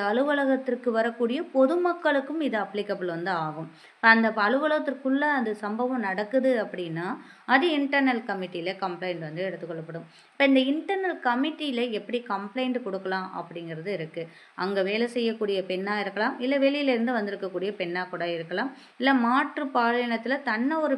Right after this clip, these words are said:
பெண்ணா நினைக்கக்கூடிய டிரான்ஸ்ஜெண்டர்ல இருக்கக்கூடிய பெண்ணா கூட வந்து இருக்கலாம். இப்ப அவங்களுக்கு இது மாதிரி பாலியல் துன்புறுத்தல் ஏற்படுது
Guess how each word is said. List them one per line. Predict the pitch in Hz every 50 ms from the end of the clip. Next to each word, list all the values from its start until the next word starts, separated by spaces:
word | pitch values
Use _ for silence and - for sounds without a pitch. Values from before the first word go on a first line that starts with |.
| 262 247
பெண்ணா | 226 220 220 226 233 233 214
நினைக்கக்கூடிய | 202 196 196 196 - 202 196 196 185 180 175 180 202 233 302 - - - - - - _ - -
டிரான்ஸ்ஜெண்டர்ல | 262 269 285 285 262 269 254 254 233 226 214 208 202 196
இருக்கக்கூடிய | 196 190 202 190 196 190 185 175 180 202 208 -
பெண்ணா | 208 190 190 190 190 185 190
கூட | 170 175 196 220 196
வந்து | 170 175 196 196 170 165
இருக்கலாம். | 165 165 170 - 170 170 - - - - _ _ - 254
இப்ப | 233 233 269 247 240 233
அவங்களுக்கு | 240 247 285 302 302 302 285 269 254 247 - 294 311 311 302 226
இது | 208 214 220
மாதிரி | 220 226 233 233 233 - - _ -
பாலியல் | 214 208 220 226 226 220 -
துன்புறுத்தல் | 208 208 208 208 202 208 208 202 190 180 185
ஏற்படுது | 185 185 208 202 190 208